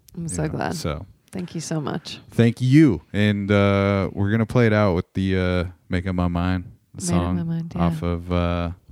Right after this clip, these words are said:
Speaker 2: from, from your R-, Rye Room session.
Speaker 1: I
Speaker 2: So
Speaker 1: have
Speaker 2: I'll put the
Speaker 1: made
Speaker 2: link.
Speaker 1: up my mind.
Speaker 2: I'll put the link so people can check out the video 'cause they're,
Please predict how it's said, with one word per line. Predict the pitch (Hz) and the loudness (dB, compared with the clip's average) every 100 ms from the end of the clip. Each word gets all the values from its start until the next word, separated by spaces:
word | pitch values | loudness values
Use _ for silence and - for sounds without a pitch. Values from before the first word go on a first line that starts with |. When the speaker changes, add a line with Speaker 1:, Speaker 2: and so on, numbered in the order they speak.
| _ | _
Speaker 2:
from, | - 92 87 | -4 -2 -4
from | - 92 | -4 -2
your | 87 85 | -2 -2
R-, | 85 - - - | -6 -8 -20 -12
Rye | 90 90 | -6 -2
Room | 90 92 87 | -2 -2 -4
session. | - 85 - 90 90 | -6 -8 -6 -6 -4
Speaker 1:
I | |
Speaker 2:
So | - 85 | -2 0
Speaker 1:
have | 87 | 0
Speaker 2:
I'll | |
put | - | 2
the | |
Speaker 1:
made | 190 92 | 2 2
Speaker 2:
link. | 175 | 2
Speaker 1:
up | 180 - | 0 0
my | 175 170 | -2 0
mind. | 175 165 156 147 120 | 0 0 2 2 0
Speaker 2:
I'll | 180 | 2
put | 127 | 2
the | 127 | 2
link | 110 110 113 | 0 0 -2
so | - 95 | -4 -2
people | 101 95 | 0 0
can | 92 98 92 82 | -2 -2 -4 -6
check | - 95 | -4 0
out | 90 | 0
the | 85 | 0
video | 90 95 92 90 | -2 -2 -2 -4
'cause | 87 85 | -8 -8
they're, | 82 80 | -8 -10